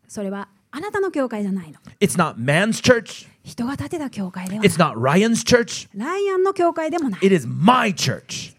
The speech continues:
Speaker 1: 私のイエス様の教会だと言われたんです。
Speaker 2: And I'll already give you the end.
Speaker 1: そしてもう終わりはね、決まってる。
Speaker 2: I am victorious.
Speaker 1: 私が必ず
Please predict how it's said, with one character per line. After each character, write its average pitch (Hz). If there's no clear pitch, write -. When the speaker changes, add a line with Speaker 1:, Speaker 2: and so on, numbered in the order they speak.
Speaker 1:
私 247
の 240
イ 180
エ 254
ス -
様 320
の 339
教 220
会 214
だ 269
と -
言 202
わ -
れ -
た -
ん -
で -
す。 -
Speaker 2:
And 175
I'll 180
already 240
give 254
you 202
the 190
end. 143
Speaker 1:
そ -
し -
て 254
も 262
う -
終 -
わ 269
り 277
は 269
ね、 247
決 -
ま 226
っ 226
て 208
る。 175
Speaker 2:
I 120
am 110
victorious. -
Speaker 1:
私 185
が 262
必 -
ず 190